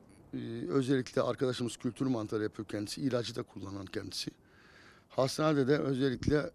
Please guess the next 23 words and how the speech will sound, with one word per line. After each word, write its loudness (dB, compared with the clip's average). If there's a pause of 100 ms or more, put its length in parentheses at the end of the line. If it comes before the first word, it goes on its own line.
(300)
babası, -2
yani -8 (480)
işte -12
"Kızım -2
deme, 6 (380)
bizim -2
ekmek -2
tekniğimiz -4
bu, -6
söylersen -2
işte -4 (440)
ceza 4
yeriz" 0
falan -2
gibisinden. 0 (600)
Ben 6
bu 6
du-, 2
tabii 4
olayı 6
duyunca 4
çok 2
üzüldüm. -2